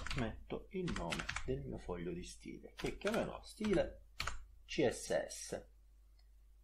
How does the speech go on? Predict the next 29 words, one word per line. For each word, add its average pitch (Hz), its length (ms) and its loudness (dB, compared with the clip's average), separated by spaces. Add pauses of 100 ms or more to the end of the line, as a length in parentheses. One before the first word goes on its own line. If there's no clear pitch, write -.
(300)
Facciamo - 680 -8
control 160 580 4
S, - 360 -4
quindi 175 260 -4
salviamo 175 460 2
il 92 80 -2
nostro - 400 -4
index, 180 800 -2
ci - 140 -8
spostiamo 104 600 -4
qua 113 240 6
nella 90 380 -2
schermata 95 580 0
del 90 160 -4
nostro - 360 -8
progetto - 800 -2
e 160 160 0
creiamo 117 320 2
un 92 80 0
altro - 340 -4
file 82 540 4 (540)
che - 220 0
chiameremo - 680 0 (260)
naturalmente - 680 0
stile 208 400 0
punto - 480 0
C - 380 -2
S - 360 -4
S. - 440 -6